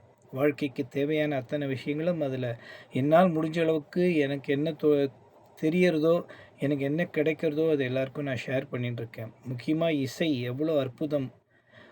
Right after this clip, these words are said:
அது எந்த மாதிரி நம்ம ஆன்மாவோட கலக்கிறது, நம்ம கர்மாவுக்கு அது எப்படி ஒரு பெரிய வரப்பிரசாதம் அப்படிங்கிறதெல்லாம் அதை பார்த்தா நீங்க தெரிஞ்சுக்கலாம்.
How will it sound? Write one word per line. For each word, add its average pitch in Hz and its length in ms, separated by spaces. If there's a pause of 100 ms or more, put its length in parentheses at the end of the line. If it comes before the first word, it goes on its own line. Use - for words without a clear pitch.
அது 117 320 (340)
எந்த 147 320
மாதிரி 160 360
நம்ம 135 280
ஆன்மாவோட 151 500
கலக்கிறது, 131 560 (800)
நம்ம 131 400
கர்மாவுக்கு 160 440
அது 135 140
எப்படி 180 380
ஒரு 156 160
பெரிய 147 420 (420)
வரப்பிரசாதம் 151 800
அப்படிங்கிறதெல்லாம் 139 720
அதை 131 360
பார்த்தா - 20
நீங்க 120 160
தெரிஞ்சுக்கலாம். 120 600